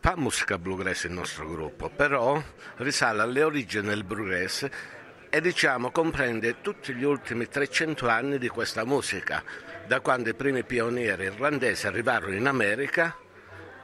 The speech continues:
e portarono questa musica in America, che nel corso degli anni del Settecento e dell'Ottocento ha,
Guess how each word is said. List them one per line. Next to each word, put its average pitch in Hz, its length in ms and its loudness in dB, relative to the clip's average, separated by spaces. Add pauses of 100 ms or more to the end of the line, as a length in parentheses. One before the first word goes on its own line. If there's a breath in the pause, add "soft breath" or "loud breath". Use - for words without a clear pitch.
(280)
e 139 240 2 (960)
portarono 113 640 2
questa 117 280 -2
musica 110 400 -4
in 98 100 -4
America, 90 600 -4 (220 loud breath)
che - 100 -2
nel 151 180 2
corso 160 320 -2
degli 127 240 0
anni 101 320 2
del 95 240 -6
Settecento 101 640 -2
e 101 40 0
dell'Ottocento 101 800 -4
ha, 156 80 -4